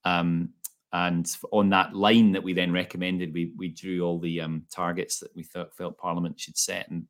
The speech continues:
they followed that advice. It's really exciting to say that. But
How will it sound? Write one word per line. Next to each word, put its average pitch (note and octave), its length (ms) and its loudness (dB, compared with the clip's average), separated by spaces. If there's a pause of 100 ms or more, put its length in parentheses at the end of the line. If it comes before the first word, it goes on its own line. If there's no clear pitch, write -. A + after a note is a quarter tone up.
they F#2+ 100 -4
followed A2+ 420 6
that E2+ 140 -4
advice. F2+ 480 -2
It's - 220 -16
really E2+ 160 -6
exciting - 460 -8
to - 120 -16
say F2+ 180 -10
that. - 260 -16
But - 180 -2